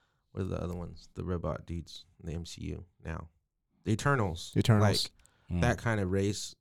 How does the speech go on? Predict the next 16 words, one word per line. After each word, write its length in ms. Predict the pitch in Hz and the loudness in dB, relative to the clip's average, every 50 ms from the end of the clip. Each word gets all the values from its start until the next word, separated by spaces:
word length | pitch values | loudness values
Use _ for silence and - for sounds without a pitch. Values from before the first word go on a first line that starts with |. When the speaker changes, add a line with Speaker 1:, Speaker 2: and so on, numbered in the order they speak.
| _ - | _ -4
Speaker 1:
but 160 | 98 101 95 | -2 -2 0
not 220 | 98 113 110 113 113 | 0 2 2 4 4
as, 200 | 107 107 92 95 | 2 2 0 -2
like, 220 | 104 95 85 78 - - 98 95 | -6 -6 -8 -10 -16 -20 -14 -10
the, 160 | 104 107 - - _ - | -8 -8 -8 -10 _ -16
the, 160 | 104 101 - - | -16 -16 -14 -8
they're 160 | - 117 123 120 | -4 -2 -2 -2
just, 280 | 113 123 104 - - _ _ _ _ _ _ _ _ _ _ _ _ _ _ _ _ - | -2 -2 -4 -4 -8 _ _ _ _ _ _ _ _ _ _ _ _ _ _ _ _ -6
they 140 | 113 120 | -4 -2
acknowledge 440 | 120 117 113 113 117 113 110 104 98 | -2 -2 -2 -4 -2 -2 -4 -4 -4
what 220 | 110 117 117 107 - | -2 -2 -2 0 0
they 100 | 110 101 | -2 -4
can 180 | - - 98 | -4 -6 -10
physically 560 | 90 - 131 123 113 110 98 - - 98 90 | -2 0 0 2 2 2 0 -2 -2 -4 -4
do. 420 | 87 82 92 87 85 82 82 85 85 | -4 -2 -4 -4 -4 -4 -6 -2 6
Speaker 2:
Yeah. 240 | 104 113 107 98 | 8 10 10 10